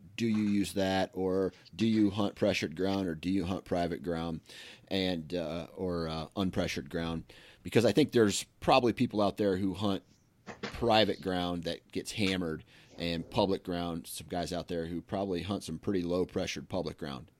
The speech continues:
as well. So, um, I wanna just kinda shoot from the hip on this episode, well, like we always do, but I was thinking the other day, uh, how much,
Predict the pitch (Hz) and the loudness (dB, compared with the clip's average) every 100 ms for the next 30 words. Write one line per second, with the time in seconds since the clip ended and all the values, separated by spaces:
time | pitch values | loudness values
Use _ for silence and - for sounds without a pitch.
0 | - 76 82 78 64 - - - - - | -14 -10 -6 -4 -6 -10 -20 -20 -20 -8
1 | - 110 104 92 - - - - - 95 | 2 6 6 4 -2 -20 -20 -10 -4 0
2 | 90 87 - _ _ _ - - 131 120 | 0 -2 -10 _ _ _ -10 -2 0 2
3 | 104 101 - 110 92 82 78 - - 127 | 0 0 0 0 0 -2 -6 -8 -4 -4
4 | 104 101 101 101 92 95 87 92 90 - | -2 0 0 0 0 -2 0 -2 -2 -2
5 | 95 95 - - 90 90 87 87 82 87 | 0 0 -6 -8 -6 -4 -4 -4 0 0
6 | 82 78 85 85 80 80 - _ _ _ | -2 -4 -4 -4 -4 -6 -6 _ _ _
7 | _ _ - - - - - - - - | _ _ -20 -20 -20 -20 -20 -20 -20 -20
8 | _ _ _ _ _ _ - 139 147 - | _ _ _ _ _ _ 2 6 6 6
9 | 220 247 123 110 104 92 82 85 90 107 | 2 4 4 6 4 2 0 0 0 -2
10 | - _ _ 101 98 95 87 85 - - | -8 _ _ -8 -4 -4 -4 -6 -10 -2
11 | 127 190 240 131 - - - - | 2 2 4 2 2 0 -2 -4